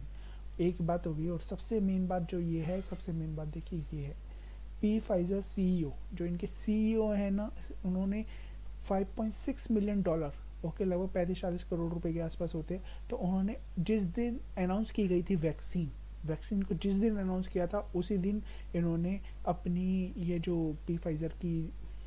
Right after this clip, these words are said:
जो stocks है, जो इनके share, shares है, वो सारे के सारे sell out कर दिए। ओके, कह रहे, ये कह रहे कि हम, मैंने एक साल पहले ही कह दिया था कि अब, अ, ब्रोकर को कि हमारे सारे के सारे shares बेच दिए जाए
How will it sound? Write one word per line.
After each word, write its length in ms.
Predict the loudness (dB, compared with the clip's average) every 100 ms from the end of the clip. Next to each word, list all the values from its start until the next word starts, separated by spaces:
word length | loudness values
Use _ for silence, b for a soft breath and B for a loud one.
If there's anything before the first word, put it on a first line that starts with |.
| -2
जो 460 | -2 0 0 0
stocks 500 | -2 -2 -2 -2 -2
है, 80 | -2
जो 140 | 0
इनके 240 | -2 -2 -4
share, 480 | -2 -2 0 0 -2
shares 480 | -2 0 0 -2
है, 120 | -4 -6 B B B
वो 100 | -2
सारे 260 | -2 -2 -2
के 100 | -2
सारे 260 | -4 -4
sell 260 | -2 -2 -2
out 160 | -4 -8
कर 120 | -8
दिए। 220 | -8 -8 -8 -8 -10 -10 -6
ओके, 280 | -4 0 0
कह 300 | 0 -2 0
रहे, 180 | 2 0 2
ये 200 | 2 2
कह 160 | 2
रहे 180 | 2 2
कि 240 | 0 0 0 B B -2
हम, 80 | 2
मैंने 460 | 2 2 2 0
एक 120 | 0
साल 140 | 0 -2
पहले 240 | 0 0
ही 80 | 0
कह 160 | 0 0
दिया 200 | 2 0
था 180 | 0
कि 260 | -2 0 0
अब, 220 | 0 -2
अ, 60 | -2
ब्रोकर 540 | -2 0 0 0 -2
को 140 | -2 -2
कि 220 | -2 -2 B B 0
हमारे 280 | 4 4 6
सारे 280 | 6 6
के 80 | 4
सारे 260 | 4 2 2
shares 360 | 2 2 2
बेच 240 | 2 4 4
दिए 200 | 4 4
जाए 280 | 4 0